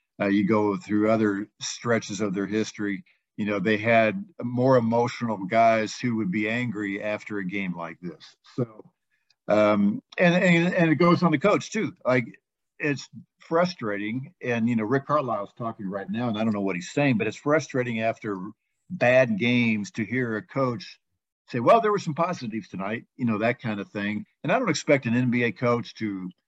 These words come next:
you know, be Bobby Knight and, and, you know, cuss out his players or, you know, really insult them or scream and holler, that kind of thing. But you want to see a coach who's angry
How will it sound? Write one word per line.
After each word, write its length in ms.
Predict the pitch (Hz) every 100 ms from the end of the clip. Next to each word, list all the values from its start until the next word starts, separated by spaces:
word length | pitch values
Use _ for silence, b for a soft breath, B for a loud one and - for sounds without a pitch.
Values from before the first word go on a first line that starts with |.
| _ _ -
you 80 | 110
know, 100 | 98
be 180 | 113
Bobby 380 | 110 110 117 104
Knight 360 | 101 113 110 104
and, 200 | 104 95
and, 220 | 107 95 90 -
you 160 | 123
know, 120 | 101
cuss 300 | 90 135 123
out 140 | 131 117
his 100 | 104
players 560 | - 120 113 110 101
or, 240 | 107 98 92 - - -
you 120 | 120
know, 220 | 101 92
really 460 | 92 123 120 110 107
insult 360 | 98 - 117
them 140 | 117 101
or 300 | 95 95 92 _ _
scream 420 | - - 131 127
and 140 | 113 104
holler, 300 | 117 120 104
that 180 | 110 -
kind 160 | 113
of 80 | 101
thing. 260 | 123 120 110
But 240 | 113 110
you 160 | 131 165
want 220 | 185 185
to 60 |
see 200 | 147 -
a 60 | 139
coach 280 | - 135 127
who's 160 | 113
angry 340 | 110 123 120